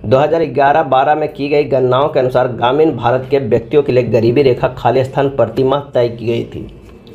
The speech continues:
और इसका सही answer हो जाएगा option ए, आठ सौ सोलह। दो हज़ार ग्यारह बारह में की गई गणनाओं के अनुसार ग्रामीण भारत के व्यक्तियों के लिए गरीबी रेखा आठ सौ सोलह रुपये प्रति माह तय की गई थी।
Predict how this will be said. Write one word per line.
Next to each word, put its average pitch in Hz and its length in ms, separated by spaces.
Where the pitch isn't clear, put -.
और 101 100
इसका 107 200
सही 147 320
answer 123 240
हो 110 100
जाएगा 110 200
option - 520
ए, 113 360
आठ 107 160
सौ 160 240
सोलह। 92 540
दो 113 80
हज़ार 120 180
ग्यारह 117 340
बारह 131 240
में 131 180
की 127 140
गई 120 140
गणनाओं 120 420
के 131 100
अनुसार 120 280
ग्रामीण 113 460
भारत 113 340
के 127 160
व्यक्तियों 120 400
के 113 80
लिए 123 100
गरीबी 117 320
रेखा 127 440
आठ 110 140
सौ 127 140
सोलह 123 320
रुपये 139 260
प्रति 135 320
माह 135 160
तय 127 220
की 131 140
गई 135 160
थी। - 340